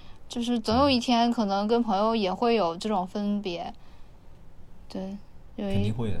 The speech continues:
Speaker 2: 肯定会的，
Speaker 1: 对，对，
Speaker 2: 肯定会的。
Speaker 1: 就是大家都各自组成了自己的家庭，
Speaker 2: 对。
Speaker 1: 然后就是过上了
Speaker 2: 对，或，或者死亡也会有嘛，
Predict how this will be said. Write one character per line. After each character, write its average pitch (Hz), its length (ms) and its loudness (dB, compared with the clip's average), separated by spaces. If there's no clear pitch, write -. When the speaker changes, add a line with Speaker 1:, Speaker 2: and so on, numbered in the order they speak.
Speaker 2:
肯 80 100 -2
定 80 120 -6
会 90 100 -6
的， 87 40 -10
Speaker 1:
对， 208 220 0
对， - 0 -
Speaker 2:
肯 - 20 -6
定 202 100 -2
会 196 80 -2
的。 - 20 -6
Speaker 1:
就 208 160 0
是 214 120 2
大 240 140 6
家 233 180 8
都 220 160 4
各 233 180 4
自 220 220 0
组 202 140 -2
成 202 140 -2
了 196 180 2
自 214 160 0
己 202 80 0
的 175 120 0
家 196 280 4
庭， 196 200 -4
Speaker 2:
对。 - 80 -10
Speaker 1:
然 - 180 -6
后 185 480 -2
就 185 180 -6
是 190 200 -6
过 196 200 -6
上 196 120 0
了 - 60 6
Speaker 2:
对， - 80 6
或， - 60 6
或 104 60 8
者 98 80 6
死 92 240 0
亡 78 220 -2
也 98 80 0
会 95 120 0
有 80 120 -2
嘛， - 140 -8